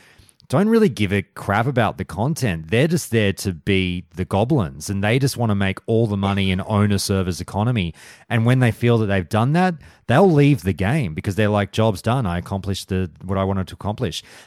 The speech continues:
That's kind of how I was back in the day. I spent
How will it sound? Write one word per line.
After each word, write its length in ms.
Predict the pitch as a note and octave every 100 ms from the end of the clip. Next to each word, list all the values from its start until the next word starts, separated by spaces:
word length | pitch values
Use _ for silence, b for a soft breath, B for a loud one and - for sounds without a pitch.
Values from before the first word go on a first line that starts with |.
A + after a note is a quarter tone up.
| -
That's 220 | D#3+ -
kind 220 | E3+ F#3+
of 80 | D3
how 180 | C3 A2
I 140 | G2+
was 240 | C#3+ E3+
back 180 | - A#2
in 80 | G#2+
the 80 | F#2+
day. 220 | F2 E2+
I 160 | F2+ C3
spent 420 | - F#3 F3